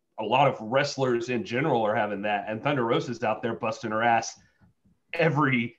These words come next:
single time that she can get booked on a card and prove what she can do.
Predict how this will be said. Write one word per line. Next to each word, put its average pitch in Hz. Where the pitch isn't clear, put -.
single 135
time 143
that 123
she 139
can 127
get 113
booked 135
on 120
a 110
card 135
and 107
prove 120
what 110
she 113
can 101
do. 123